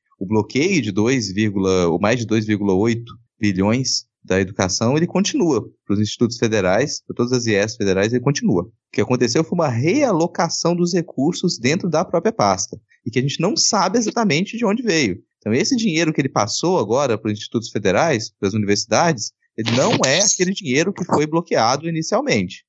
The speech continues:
O que a gente teve foi uma realocação. Colocando a palavra bloqueio, ele continua. Esse dinheiro foi retirado de conta e passado pra outra conta, então ele foi bloqueado.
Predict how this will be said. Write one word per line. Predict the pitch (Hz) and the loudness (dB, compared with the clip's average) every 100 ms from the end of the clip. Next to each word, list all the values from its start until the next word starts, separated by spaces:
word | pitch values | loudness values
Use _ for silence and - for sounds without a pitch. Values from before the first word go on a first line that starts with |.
| _ | _
O | - | -12
que | |
a | |
gente | 95 92 | -10 -4
teve | 110 | -2
foi | 123 | 0
uma | 151 165 | 0 2
realocação. | 160 170 170 240 - 90 - | 2 2 0 -2 -2 -2 -4
Colocando | - 98 90 117 | 0 0 2 0
a | 127 | 2
palavra | 123 113 139 | 2 2 0
bloqueio, | 120 143 143 - 143 175 240 | 0 -2 -2 -2 0 2 2
ele | 226 | 0
continua. | 247 247 247 202 175 131 85 - _ - | 0 -2 0 0 2 0 -2 -8 _ -4
Esse | 95 107 | -4 -2
dinheiro | 120 110 160 | 0 2 2
foi | - 208 | 0 0
retirado | 208 - 254 120 131 196 | 0 0 2 4 2 2
de | 240 - | -2 0
conta | 139 180 | 0 0
e | - | 0
passado | 208 208 185 | 0 0 0
pra | 247 | 0
outra | 247 285 | 2 0
conta, | 190 139 131 | 2 0 0
então | 110 98 | -2 -4
ele | |
foi | 104 | -2
bloqueado. | 117 127 139 147 123 120 - | 0 0 0 2 4 2 -2